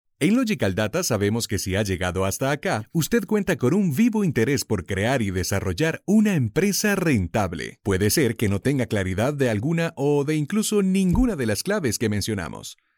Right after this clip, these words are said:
Sin embargo, nuestra apuesta y compromiso con las empresas inicia por la solución de sus dudas, el apoyo y el acompañamiento completo para identificar sus problemas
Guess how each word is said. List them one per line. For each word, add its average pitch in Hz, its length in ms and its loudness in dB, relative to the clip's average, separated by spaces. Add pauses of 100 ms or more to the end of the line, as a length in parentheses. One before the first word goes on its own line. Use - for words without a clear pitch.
(280)
Sin - 300 -2
embargo, 104 560 0 (240)
nuestra 165 400 0
apuesta 214 340 0
y 165 60 0
compromiso 117 560 0
con 101 120 -2
las 92 140 -2
empresas 170 640 -2
inicia 208 480 2
por 147 260 0
la 104 140 2
solución 110 520 0
de 110 100 0
sus 107 180 -2
dudas, 98 420 -2 (220)
el 104 180 0
apoyo 107 400 0
y 156 80 4
el 107 60 0
acompañamiento 92 720 -4
completo 110 480 -2
para 135 160 -2
identificar 92 680 -4
sus 107 220 -6
problemas 131 580 -4